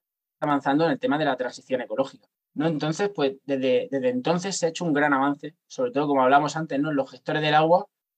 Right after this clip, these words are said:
han hecho avances tremendos, cada vez tienen una capacidad mayor de, y una información mayor de todos los ríos de Europa y se están haciendo actuaciones muy ambiciosas en muchos,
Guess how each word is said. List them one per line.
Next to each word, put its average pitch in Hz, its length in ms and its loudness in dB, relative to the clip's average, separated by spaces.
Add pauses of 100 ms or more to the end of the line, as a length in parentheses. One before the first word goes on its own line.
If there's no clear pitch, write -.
(220)
han 135 120 -2
hecho 156 260 -2
avances 151 320 -2
tremendos, 165 560 0 (540)
cada 143 220 2
vez 170 120 -2
tienen 175 200 -4
una 165 60 -2
capacidad 147 420 -6
mayor 143 420 0
de, 107 500 -8 (320)
y 139 140 0
una 147 80 2
información 151 480 -2
mayor 147 380 2 (100)
de 123 120 -8
todos 156 280 -2
los 139 200 4
ríos 156 260 0
de 135 80 -2
Europa 143 380 -4 (1300)
y 185 280 -2
se 180 120 -2
están 170 180 -4
haciendo 185 260 -4
actuaciones 156 680 0
muy 143 240 2
ambiciosas 156 600 -2
en 131 60 -6
muchos, 127 760 0